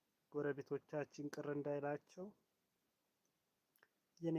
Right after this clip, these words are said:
ቆንጆ እህት ብያለሁ። ደግሞ ጠፍተሽ እንዴት እንደናፈቅሽ ሀይሚሻ።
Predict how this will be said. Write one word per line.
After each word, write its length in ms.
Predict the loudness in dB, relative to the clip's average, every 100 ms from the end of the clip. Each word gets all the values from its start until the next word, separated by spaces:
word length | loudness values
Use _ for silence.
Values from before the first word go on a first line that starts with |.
| 2 -2
ቆንጆ 380 | -2 -2 0 0
እህት 200 | -2 -6
ብያለሁ። 540 | -8 -6 -6 -8 -12 -14 _ _ _ _ _ _ _ _ _ _ -20 _ -20 -20 _ _ _ 0
ደግሞ 260 | 0 2 2 2
ጠፍተሽ 540 | 0 -6 -6 -6 -6 -6 -18
እንዴት 360 | -16 -6 -4 -4
እንደናፈቅሽ 800 | -2 -2 -2 -2 -4 -8 -10 -10 -10 -8
ሀይሚሻ። 420 | -6 -6 -8